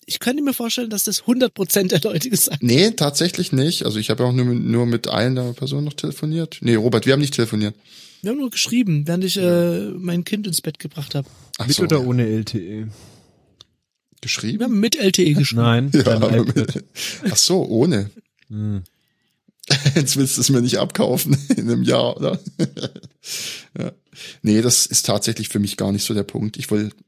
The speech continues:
Speaker 1: Ist ein Anfängerfehler allerdings, muss ich sagen.
Speaker 3: Hm.
Speaker 2: Ja, ich hab, am Ende hab ich überlegt, äh, für den Wiederverkaufswert wär's klug gewesen. Aber ich
Speaker 3: Nee,
Speaker 2: war
Speaker 3: dafür
Speaker 2: davon
Speaker 3: gar nicht. Ich glaub, das macht gar nicht so einen großen Unterschied.
Speaker 1: Reisen.
Speaker 2: Für Reisen?
Speaker 3: Mein,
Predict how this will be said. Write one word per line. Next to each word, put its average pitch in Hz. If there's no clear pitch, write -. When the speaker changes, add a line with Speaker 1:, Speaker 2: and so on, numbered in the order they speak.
Speaker 1:
Ist 156
ein 190
Anfängerfehler 165
allerdings, 143
muss 147
ich 143
sagen. 139
Speaker 3:
Hm. 107
Speaker 2:
Ja, 123
ich 156
hab, 143
am 139
Ende 151
hab 151
ich 143
überlegt, 139
äh, 120
für 131
den 123
Wiederverkaufswert 131
wär's -
klug 131
gewesen. 151
Aber 107
ich 120
Speaker 3:
Nee, 123
Speaker 2:
war 107
Speaker 3:
dafür 123
Speaker 2:
davon 107
Speaker 3:
gar 101
nicht. 101
Ich -
glaub, 104
das 107
macht 101
gar 104
nicht 98
so 110
einen 101
großen 101
Unterschied. 143
Speaker 1:
Reisen. 143
Speaker 2:
Für -
Reisen? 117
Speaker 3:
Mein, 151